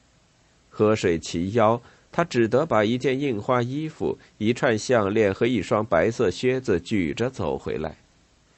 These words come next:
就这样，女人们一个个的上筏购物，有的动作极慢，选物时犹犹豫豫；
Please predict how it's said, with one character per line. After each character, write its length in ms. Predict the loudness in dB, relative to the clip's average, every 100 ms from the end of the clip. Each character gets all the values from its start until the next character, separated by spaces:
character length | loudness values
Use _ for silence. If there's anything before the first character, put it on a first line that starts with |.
| _ _ _
就 220 | 0 0
这 340 | 0 -2 -2 -2
样， 260 | -2 -4 -10 _ _
女 220 | 2 6 6
人 180 | 4
们 200 | 2 0
一 280 | 0 -2 -2
个 240 | -2 -2 0
个 340 | 0 0 0
的 260 | -2 -6 -6
上 300 | -4 -2 -2
筏 280 | 0 2 2
购 220 | 0 -2
物， 360 | -2 -2 -2 -4 _ _ _ -20 _
有 240 | 4 6 4
的 140 | 0
动 260 | 0 -2 0
作 180 | 0
极 300 | -2 -4 -4
慢， 260 | -4 -4 -6 _
选 340 | -2 2 2 2
物 180 | 0
时 260 | 0 0 0
犹 280 | 2 0 0
犹 240 | -2 -2
豫 400 | -2 -2 -2
豫； 80 | -4